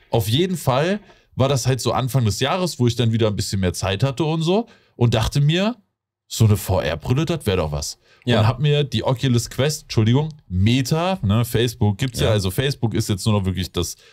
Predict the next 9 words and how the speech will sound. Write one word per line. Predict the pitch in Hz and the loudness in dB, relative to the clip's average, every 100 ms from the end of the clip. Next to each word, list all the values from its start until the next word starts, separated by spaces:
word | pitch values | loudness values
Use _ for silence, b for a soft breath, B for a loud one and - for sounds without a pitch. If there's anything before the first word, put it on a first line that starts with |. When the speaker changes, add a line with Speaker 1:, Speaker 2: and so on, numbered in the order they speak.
| b | b
Speaker 1:
Social-Media-Netzwerk | - 98 101 107 151 143 131 117 131 127 120 | -2 0 2 2 2 2 0 -2 -2 -2 0
und | 98 | -2
die | 92 | -2
Firma | - 113 113 | 0 2 2
hat | 95 | 0
sich | 92 | -2
umbenannt | 101 95 82 | -4 -2 -2
in | 82 | -2
Meta. | 95 147 - 147 143 | 0 -2 0 0 0